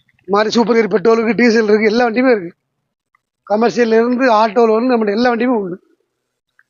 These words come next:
அவ்வளோ வண்டி மு-, வீடியோ பார்க்கணும்னா ஃபுல்லா வீடியோ பாருங்க, வீட்டுல எல்லா வண்டியுமே வரும். இப்போ ஃப்ரண்ட்ல காட்டுறோம், இன்னும் வண்டி நிறைய உண்டு. வீடியோ பாருங்க, ஃபுல்லா எல்லா வண்டியும் வரும். ஓம்னி ரெண்டாயிரத்தி பதினஞ்சு மாடல், ஒரே ஓனர். வண்டி வரும், சூப்பரா இருக்கும். டயர் நாலு டயர் புது டயர், ஒரே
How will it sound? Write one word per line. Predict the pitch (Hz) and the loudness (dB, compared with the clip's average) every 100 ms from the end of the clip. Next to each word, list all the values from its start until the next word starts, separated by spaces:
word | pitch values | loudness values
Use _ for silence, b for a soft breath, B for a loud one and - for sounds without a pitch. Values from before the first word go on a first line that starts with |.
| _ _ - | _ _ -4
அவ்வளோ | 220 | 0
வண்டி | 233 254 220 | 0 0 0
மு-, | 208 202 | 0 0
வீடியோ | 226 247 | 0 0
பார்க்கணும்னா | 214 233 - | 0 -2 -2
ஃபுல்லா | 214 240 226 | -2 -2 0
வீடியோ | 226 214 | 0 2
பாருங்க, | 233 226 | 2 2
வீட்டுல | 226 | 2
எல்லா | 214 208 | 2 2
வண்டியுமே | 214 233 202 | 0 2 2
வரும். | 262 - _ _ _ _ _ - | 0 -4 _ _ _ _ _ -6
இப்போ | 190 214 - _ _ - | -2 -2 -4 _ _ -20
ஃப்ரண்ட்ல | - 233 254 208 | -6 -2 0 0
காட்டுறோம், | 214 220 277 - | -2 -2 -4 -6
இன்னும் | - 240 | -4 -2
வண்டி | 240 233 | 0 0
நிறைய | 254 | 0
உண்டு. | 233 220 | 0 0
வீடியோ | 277 240 | 2 2
பாருங்க, | 240 269 | 0 -2
ஃபுல்லா | 220 254 208 - _ | 0 0 -2 -8 _
எல்லா | 214 208 | 0 0
வண்டியும் | 220 156 | 0 -4
வரும். | 139 _ _ _ _ _ - | -8 _ _ _ _ _ -2
ஓம்னி | 240 254 220 | 0 2 0
ரெண்டாயிரத்தி | 220 247 220 | 2 0 0
பதினஞ்சு | 220 233 247 233 | -2 0 0 0
மாடல், | 226 262 220 | 0 0 0
ஒரே | 254 269 | 0 0
ஓனர். | 214 185 143 | -2 -4 -2
வண்டி | 170 226 247 | -2 0 0
வரும், | 269 - | 0 0
சூப்பரா | 262 254 247 | 0 0 -2
இருக்கும். | 180 143 - _ _ _ - - _ _ _ _ _ _ _ _ _ _ _ - | -4 -10 -14 _ _ _ -20 -20 _ _ _ _ _ _ _ _ _ _ _ -4
டயர் | 208 233 214 | -2 0 0
நாலு | 226 226 | 0 -2
டயர் | 240 | -2
புது | 202 208 | 0 2
டயர், | 233 254 208 | 2 2 0
ஒரே | 226 | 2